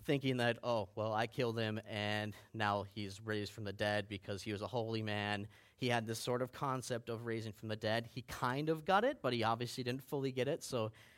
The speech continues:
um, this must have been something that he had heard from John the Baptist,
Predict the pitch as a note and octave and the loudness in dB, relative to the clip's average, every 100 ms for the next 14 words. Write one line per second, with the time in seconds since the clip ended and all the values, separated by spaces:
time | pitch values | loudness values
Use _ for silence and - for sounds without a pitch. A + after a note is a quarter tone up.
0 | - - A#2 G#2+ G#2+ A2+ C3+ C#3 C#3+ C3 | -18 -2 4 4 2 -2 -2 0 -2 -2
1 | C3+ C3 - B2+ B2 A#2 A#2+ A#2+ A2+ C3+ | -2 0 0 -2 0 2 2 2 2 0
2 | A#2+ A#2 - F#3 E3+ C#3 A#2 A2+ G#2+ G2 | 0 -2 0 2 4 2 2 2 2 2
3 | A#2 B2+ - - | 0 -6 -6 -12